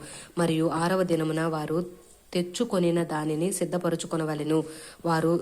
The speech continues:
దినదినమున కూర్చుకొను దానికంటే అది రెండంతలై ఉండవలెనెను."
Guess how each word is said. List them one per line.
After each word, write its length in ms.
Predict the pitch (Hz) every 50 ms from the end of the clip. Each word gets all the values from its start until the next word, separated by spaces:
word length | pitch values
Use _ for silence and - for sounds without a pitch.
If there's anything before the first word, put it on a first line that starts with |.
| - - - -
దినదినమున 760 | 156 175 170 185 208 185 185 190 196 208 208 202 196 196 196 196 -
కూర్చుకొను 480 | - 170 175 - 196 190 190 180 175 170
దానికంటే 720 | 170 160 156 151 156 156 - 156 156 156 - 196 202 202 - - - - -
అది 180 | 170 160 156 160
రెండంతలై 640 | 156 147 147 160 170 180 175 190 185 190 202 - - -
ఉండవలెనెను." 800 | 160 151 156 160 156 156 151 156 151 147 143 147 147 151 147 151